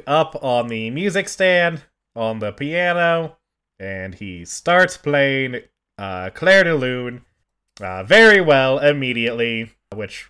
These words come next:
will be a recurring thing. Th-, this is the introduction of Dewey's form of genius. He is a musical genius.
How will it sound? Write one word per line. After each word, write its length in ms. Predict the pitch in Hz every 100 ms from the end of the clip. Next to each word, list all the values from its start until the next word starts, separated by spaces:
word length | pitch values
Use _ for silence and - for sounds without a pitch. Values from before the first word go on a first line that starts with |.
| _
will 520 | 104 113 202 226 220 190
be 420 | 170 180 175 143
a 320 | 147 147 147
recurring 1040 | 120 127 117 - - 160 160 165 160 151
thing. 500 | 143 _ 123 107 104
Th-, 140 | 107 113
this 200 | 131 170
is 160 | 156
the 280 | 131 120 117 -
introduction 960 | 208 - 180 139 139 - - 143 135
of 580 | 127 107 101 101 95 98 98 _ -
Dewey's 600 | 170 156 127 107 98 -
form 440 | - 117 110 107 101
of 260 | 110 104
genius. 420 | 95 110 113 110
He 280 | - 156 170
is 220 | 143 156 131
a 240 | 131 151
musical 640 | 127 113 127 113 104 98 90
genius. 840 | 87 90 90 76 95 - - -